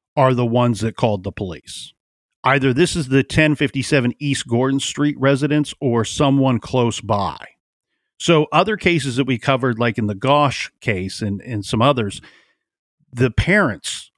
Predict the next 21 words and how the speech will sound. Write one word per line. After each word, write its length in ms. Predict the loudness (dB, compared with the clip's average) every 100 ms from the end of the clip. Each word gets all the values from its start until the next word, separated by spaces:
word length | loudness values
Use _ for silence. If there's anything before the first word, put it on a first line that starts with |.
| _
are 140 | 0 2
notified 680 | 2 0 -2 -2 -2 -2
or 220 | -2 -2 0
the 100 | 2
newspaper 640 | 2 2 0 -2 -2 -6
is 120 | -4
notified 600 | -6 -6 -8 -12 -12 -20 _ _ _ _ _
from 300 | 2 2 2
persons 400 | 0 0 -2 0
not 180 | -2 0
having 260 | -2 -2
received 440 | -2 -4 -6 -8 -6
their 100 | -4
paper. 500 | -2 -2 -4 -16 _ _ _ _ _ _ _ _ _ -2
And 220 | 0 2
that's 300 | 2 0 0
where 400 | 2 2 2 0
the 600 | 0 -2 0 0 -2 -4 -4
alarm 400 | -2 0 0 -2
is 160 | -6
raised. 340 | -8 -8 -14